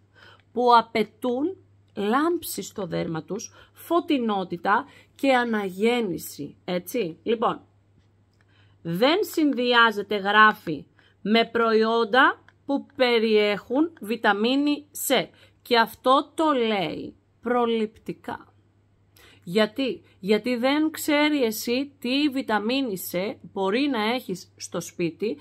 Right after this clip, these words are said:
και αν εσύ παίρνοντας και νιασιναμίδη και βιταμίνη C, μην έχοντας ξαναχρησιμοποιήσει κανένα από τα δύο συστατικά,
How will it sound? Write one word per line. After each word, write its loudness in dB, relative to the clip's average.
και 0
αν 4
εσύ -4
παίρνοντας -2
και 0
νιασιναμίδη -2
και 0
βιταμίνη -4
C, -2
μην 2
έχοντας 0
ξαναχρησιμοποιήσει -4
κανένα 0
από -6
τα -2
δύο -2
συστατικά, 2